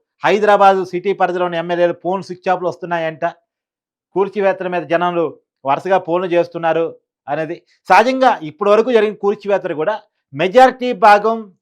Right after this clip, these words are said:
మధ్యతరగతి పేద వర్గాలు ఉండే ఏరియాలు కాకుండా కొంత ఎవరైతే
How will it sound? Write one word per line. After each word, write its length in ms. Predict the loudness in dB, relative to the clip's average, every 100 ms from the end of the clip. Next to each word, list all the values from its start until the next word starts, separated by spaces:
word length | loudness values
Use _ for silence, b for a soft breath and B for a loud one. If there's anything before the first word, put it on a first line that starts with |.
| _ _ -8
మధ్యతరగతి 840 | -2 2 2 2 2 0 -2 -4
పేద 320 | -4 -4 -2 0
వర్గాలు 400 | 0 0 0 0
ఉండే 220 | -2 -2
ఏరియాలు 320 | 2 2 2
కాకుండా 520 | 0 -4 -4 -8 -8 _ _ _ -2
కొంత 480 | 0 4 6 4 4
ఎవరైతే 760 | 0 4 4 4 4 2 0